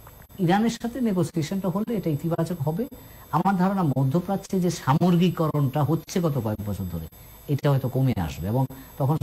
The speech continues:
সৌদি আরব ইরানের মধ্যেও অর্থনৈতিক যোগাযোগটা যদি বাড়ে, মিদ-, মধ্যপ্রাচ্য কিন্তু স্যার আমাদের দক্ষিণ এশিয়ার মতোই কোনো অর্থনৈতিক ইয়ে নাই, মানে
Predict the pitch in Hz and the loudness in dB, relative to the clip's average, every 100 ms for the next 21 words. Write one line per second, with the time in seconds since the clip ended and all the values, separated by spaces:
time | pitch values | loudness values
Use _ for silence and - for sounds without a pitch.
0 | - 151 151 147 147 139 127 139 147 147 | 0 2 4 2 2 2 2 4 4 4
1 | 135 - 160 160 - - - - 156 - | 2 0 0 -2 -8 -20 -20 -2 -2 0
2 | 226 240 240 202 196 160 139 143 139 139 | 2 4 2 2 0 0 0 0 2 2
3 | 95 85 78 67 - - - 151 165 143 | 0 -4 -6 -10 -16 -14 -2 0 2 2
4 | 139 180 190 190 208 208 208 196 190 180 | 4 2 0 0 0 0 0 0 0 2
5 | 175 160 151 143 160 147 139 113 95 85 | 0 0 0 0 0 2 0 -2 -4 -8
6 | - - - - 202 180 - - 202 202 | -14 -18 -16 -2 0 0 0 0 2 0
7 | 185 - - - - - 127 135 139 - | -2 -8 -20 -20 -20 -12 -8 -8 -10 -4
8 | 156 135 95 82 76 113 | 2 2 2 -2 -6 -4